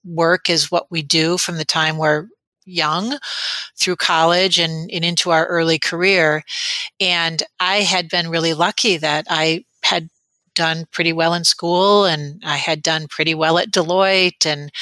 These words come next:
and I was lucky to get the Procter and Gamble job, which was very unusual to be able to get that opportunity when you don't join from campus. And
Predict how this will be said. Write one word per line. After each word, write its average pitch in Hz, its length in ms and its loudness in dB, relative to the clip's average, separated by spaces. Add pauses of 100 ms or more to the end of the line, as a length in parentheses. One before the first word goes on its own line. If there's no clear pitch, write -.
(360)
and 156 140 -4
I 147 160 0
was 151 380 0
lucky 170 400 0
to 160 80 0
get 160 220 -2
the 151 60 -8
Procter 156 440 -2
and 151 120 -6
Gamble 185 380 0
job, 180 560 0
which 170 300 -2
was 160 380 2 (140)
very 151 260 0
unusual 190 720 0
to 180 120 0
be 170 160 0
able 175 180 -2
to 156 120 -4
get 180 160 -2
that 170 120 0
opportunity 165 760 0
when 165 160 -2
you 160 100 0
don't 156 280 0 (240)
join 160 340 0
from 151 300 -2
campus. 175 760 0 (800)
And 180 500 0